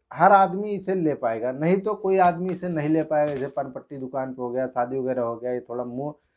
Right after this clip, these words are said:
माउथ फ्रेश के लिए ये जो है चीज़ मिलता है, हर दुकान पे नहीं मिलता है। इसीलिए आप इसका कारोबार करो तो काफ़ी अच्छा पैसा आप इसमें कमा सकते हो। कहीं से भी आप माल उठाइए, खुला माल उठाइए होलसेल में,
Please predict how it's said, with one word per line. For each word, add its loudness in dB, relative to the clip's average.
माउथ 4
फ्रेश -4
के -10
लिए 0
ये 0
जो 0
है -2
चीज़ -6
मिलता -6
है, -10
हर 4
दुकान 0
पे -4
नहीं 0
मिलता -4
है। -2
इसीलिए 2
आप 4
इसका -4
कारोबार 2
करो -8
तो -8
काफ़ी -2
अच्छा 0
पैसा -2
आप 0
इसमें -12
कमा -8
सकते -12
हो। -4
कहीं 8
से 2
भी 0
आप 6
माल 2
उठाइए, 4
खुला 2
माल 0
उठाइए -2
होलसेल -2
में, -6